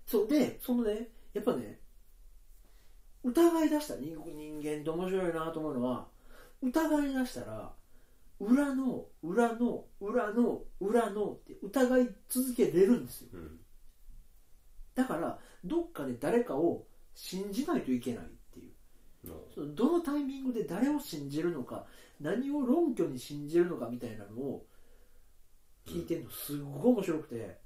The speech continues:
Speaker 2: うん。それって何を喋るの？ボイスで。
Speaker 1: ね、思うでしょ？
Speaker 2: うん。
Speaker 1: そしたら、もうだから、あの、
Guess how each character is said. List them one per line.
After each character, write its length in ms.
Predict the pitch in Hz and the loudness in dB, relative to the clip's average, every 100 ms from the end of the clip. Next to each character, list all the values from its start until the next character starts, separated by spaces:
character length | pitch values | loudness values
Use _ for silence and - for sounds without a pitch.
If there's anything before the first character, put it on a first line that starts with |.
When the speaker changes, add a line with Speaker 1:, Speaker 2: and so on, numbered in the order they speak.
| - - | -20 -6
Speaker 2:
う 100 | 175 | -2
ん。 40 | |
そ 60 | 262 | -2
れ 60 | |
っ 20 | 254 | -2
て 100 | 135 | -4
何 400 | 127 151 196 220 | -2 -2 0 0
を 40 | |
喋 280 | 208 233 240 | 0 -2 -2
る 100 | 214 | -2
の？ 140 | - - - | -6 -10 -18
ボ 160 | - 95 | -14 -14
イ 80 | 98 | -14
ス 160 | - - - - - - - - - - - - - - - - - - - - | -18 -20 -20 -20 -20 -20 -20 -20 -20 -20 -20 -20 -20 -20 -20 -20 -20 -20 -20 -10
で。 180 | 156 170 | 0 0
Speaker 1:
ね、 60 | 240 | 0
思 180 | 214 285 | 2 4
う 40 | |
で 100 | 240 | 4
し 80 | - | 0
ょ？ 20 | |
Speaker 2:
う 20 | - | -10
ん。 460 | - - - - - - - - | -14 -14 -12 -12 -10 -8 -8 -6
Speaker 1:
そ 120 | - | -4
し 80 | 247 | -2
た 80 | 120 | -2
ら、 100 | 117 98 - - | -6 -8 -14 -4
も 140 | 165 | 0
う 20 | |
だ 80 | 196 | 2
か 80 | 175 | 2
ら、 300 | 127 123 - - - - - | 0 -2 -4 -12 -12 -14 -10
あ 140 | 139 135 | -6 -2
の、 220 | 123 | -2